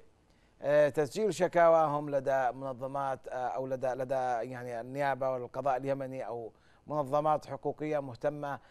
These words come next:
هل تم تدوين شهاداتهم على ما تعرضوا له؟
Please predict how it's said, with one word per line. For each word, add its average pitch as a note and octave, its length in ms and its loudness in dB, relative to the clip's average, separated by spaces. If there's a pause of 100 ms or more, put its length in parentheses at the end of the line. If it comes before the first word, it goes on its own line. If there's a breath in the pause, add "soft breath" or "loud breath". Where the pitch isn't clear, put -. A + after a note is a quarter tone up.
(140)
هل F#3+ 180 2
تم G3 260 2
تدوين E3 580 0
شهاداتهم C3+ 880 -2
على B2+ 240 -4
ما C3 100 -8
تعرضوا C3 480 -6
له؟ C#3 160 -4